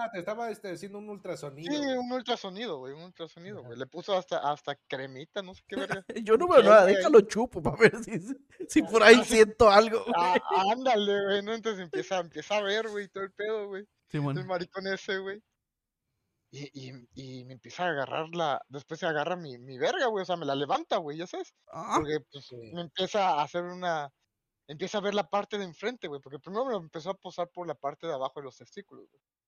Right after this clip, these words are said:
Speaker 2: Después,
Speaker 1: Sí.
Speaker 2: ah, güey, pero, güey, o sea, literal, mi mamá también se sorprendió, güey, cuando se lo conté, porque me dijo, "Qué raro que,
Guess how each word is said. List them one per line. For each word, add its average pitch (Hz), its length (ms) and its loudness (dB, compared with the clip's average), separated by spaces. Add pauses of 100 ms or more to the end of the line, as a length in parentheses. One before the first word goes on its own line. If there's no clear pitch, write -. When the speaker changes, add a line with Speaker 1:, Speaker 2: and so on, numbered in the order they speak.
(160)
Speaker 2:
Después, 143 240 -10
Speaker 1:
Sí. 208 60 0
Speaker 2:
ah, - 60 -4 (340)
güey, 185 240 -2
pero, 175 360 -2 (140)
güey, 170 320 -2 (380)
o 131 80 -16
sea, 160 340 0 (140)
literal, 147 480 -4 (240)
mi 170 160 -12
mamá 170 260 -4
también 247 240 -6
se 269 80 -8
sorprendió, 190 480 -6
güey, 151 320 -12 (440)
cuando 160 240 -6
se - 120 -12
lo 151 80 -10
conté, 156 300 -4
porque 170 260 -12
me 156 140 -8
dijo, 160 180 -10
"Qué 185 140 -4
raro 220 360 -2
que, 170 280 -8